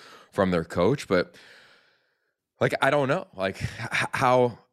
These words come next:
of course, the, the line will be, like, everything is open for competition, and that's fair, and that's how it should be. But I, I wonder the impact of that.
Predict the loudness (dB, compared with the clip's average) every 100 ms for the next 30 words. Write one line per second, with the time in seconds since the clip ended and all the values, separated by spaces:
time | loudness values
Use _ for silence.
0 | -6 -4 0 2 2 0 -4 -2 0 2
1 | 0 0 0 0 0 0 -2 -2 -4 -4
2 | -4 -6 -10 -6 -4 -4 -4 -6 -4 -4
3 | -2 -4 -6 -6 -2 0 0 -4 -4 -4
4 | -4 -6 -6 -6 -6 -2 0 0 0 0
5 | 0 0 0 -2 -8 -8 -6 -6 -6 -8
6 | -8 -8